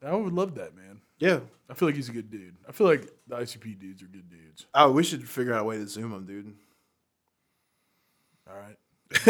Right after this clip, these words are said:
Speaker 2: That would be sick.
Speaker 1: I'll just bug the shit out of
Speaker 2: I mean,
Speaker 1: him.
Speaker 2: they did it with Chris. Don't do that, dude. That's very annoying. They
Speaker 1: I
Speaker 2: did it
Speaker 1: love
Speaker 2: with
Speaker 1: that.
Speaker 2: Chris Hansen, though.
Speaker 1: Yeah. Well,
Speaker 2: Which
Speaker 1: he's
Speaker 2: he's
Speaker 1: Chris
Speaker 2: obviously
Speaker 1: Hansen.
Speaker 2: famous. Yeah, I know, but that's,
Speaker 1: Yeah.
Speaker 2: that's a very cool collaboration.
Speaker 1: I would love to
Speaker 2: He's
Speaker 1: be
Speaker 2: like,
Speaker 1: Chris Hansen famous.
Speaker 2: "All right.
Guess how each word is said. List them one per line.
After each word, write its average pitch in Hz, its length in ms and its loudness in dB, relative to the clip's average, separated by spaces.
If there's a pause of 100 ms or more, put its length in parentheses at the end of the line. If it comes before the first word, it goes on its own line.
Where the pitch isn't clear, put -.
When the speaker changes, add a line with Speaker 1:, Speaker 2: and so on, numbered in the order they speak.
(480)
Speaker 2:
That 190 180 8
would 170 140 -4
be 190 80 0
sick. - 140 -2
Speaker 1:
I'll 151 260 6
just 143 240 -2
bug 139 200 0
the 127 80 -4
shit 131 360 -2
out 117 160 -2
of 135 60 2
Speaker 2:
I 151 40 8
mean, 175 120 6
Speaker 1:
him. 175 60 6
Speaker 2:
they 175 100 8
did 196 160 10
it 185 60 10
with 143 160 4
Chris. 147 200 4
Don't 135 240 0
do 110 120 -8
that, 104 220 -6
dude. 107 120 -10
That's 107 120 -8
very 107 220 -6
annoying. 110 380 -10
They 139 80 2
Speaker 1:
I 143 40 4
Speaker 2:
did 160 160 4
it 160 40 6
Speaker 1:
love 143 60 4
Speaker 2:
with 123 80 2
Speaker 1:
that. 107 80 -6
Speaker 2:
Chris 135 180 2
Hansen, 131 360 -4
though. 101 220 -12 (520)
Speaker 1:
Yeah. 120 220 -8 (340)
Well, 170 100 0
Speaker 2:
Which 190 100 4
Speaker 1:
he's 147 100 2
Speaker 2:
he's 127 80 0
Speaker 1:
Chris 127 160 8
Speaker 2:
obviously 196 180 4
Speaker 1:
Hansen. 139 240 2
Speaker 2:
famous. 131 240 0
Yeah, 160 160 6
I 151 40 8
know, 151 200 8
but 131 100 4
that's, 156 180 8
Speaker 1:
Yeah. 139 60 -2
Speaker 2:
that's 160 240 8
a 131 60 -2
very 135 280 4
cool 127 260 2
collaboration. 123 400 4
Speaker 1:
I 233 40 8
would 151 140 4
love 175 200 4
to 156 60 -2
Speaker 2:
He's 127 120 -2
Speaker 1:
be 117 40 -4
Speaker 2:
like, 107 80 -4
Speaker 1:
Chris 147 160 -2
Hansen 135 380 -10
famous. 98 220 -12
Speaker 2:
"All 101 240 -2
right. 104 760 -8